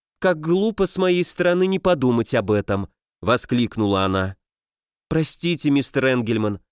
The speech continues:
впечатления переполняют меня, и я обо всём забыла.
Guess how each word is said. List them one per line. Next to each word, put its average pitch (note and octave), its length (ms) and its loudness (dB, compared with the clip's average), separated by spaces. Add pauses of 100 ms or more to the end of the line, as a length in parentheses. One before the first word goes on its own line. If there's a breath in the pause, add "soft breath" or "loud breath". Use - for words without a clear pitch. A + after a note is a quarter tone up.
(220)
впечатления F#3+ 720 -2
переполняют F3+ 720 2
меня, D3+ 400 2 (200)
и C#3+ 80 2
я D#3 240 2
обо D3+ 180 2
всём E3+ 280 0
забыла. D#3+ 600 0